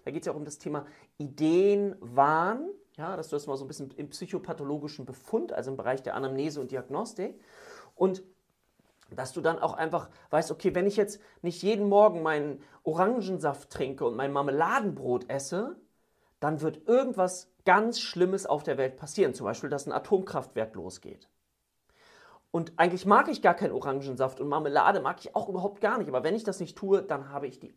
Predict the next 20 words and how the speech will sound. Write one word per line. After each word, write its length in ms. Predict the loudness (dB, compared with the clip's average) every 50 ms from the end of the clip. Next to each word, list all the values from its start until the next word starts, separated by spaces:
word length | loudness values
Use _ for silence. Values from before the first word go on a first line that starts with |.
| _ 0
Angst, 320 | 0 0 0 -4 -6 -10
dass 100 | -12 -8
irgendwo 320 | -6 -6 -6 -6 -6 -6
etwas 240 | -6 -6 -6 -10 -12
Schlimmes 420 | -8 -6 -4 -4 -4 -6 -8 -12 -16 _ _ _ _ _ -8
passiert. 480 | -6 -6 -6 -4 -4 -6 -6 -6 -10 -16 -20 -20 -16 -2
Also 220 | 0 0 0 0 -4 -8 -14 -14 _
im 140 | -2 0 4
Gehirn 480 | 4 4 4 4 4 4 2 2 0 -4
findet 340 | -2 0 0 0 0 -2
da 80 | -2 -4
eine 320 | -4 -6 -8 -8 -10 -8
Höchstleistung 840 | -6 -4 -4 -4 -4 -6 -6 -4 -2 -2 -2 -4 -6 -10 -10 -10 -10
statt. 320 | -12 -10 -10 -10 -10 -10
Und 80 | -10 -12
das 100 | -10 -8
finde 140 | -6 -6 -6
ich 60 | -6
nochmal 260 | -6 -4 -4 -4 -2
wichtig, 340 | -4 -4 -4 -6 -10 -10